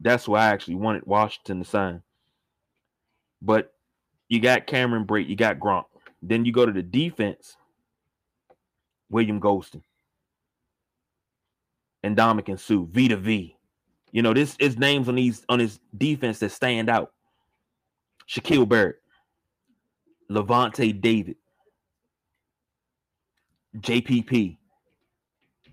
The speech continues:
Then you go to the secondary. Um, Sean Murphy Bunny,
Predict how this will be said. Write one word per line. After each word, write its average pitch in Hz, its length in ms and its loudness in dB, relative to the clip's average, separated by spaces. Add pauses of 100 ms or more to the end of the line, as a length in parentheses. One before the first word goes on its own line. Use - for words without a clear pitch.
(680)
Then 110 160 -2
you 117 80 0
go 123 120 4
to 117 60 0
the 104 80 -2
secondary. 98 760 -6 (1040)
Um, 98 420 2 (120)
Sean 135 340 4
Murphy 127 280 2
Bunny, 101 440 0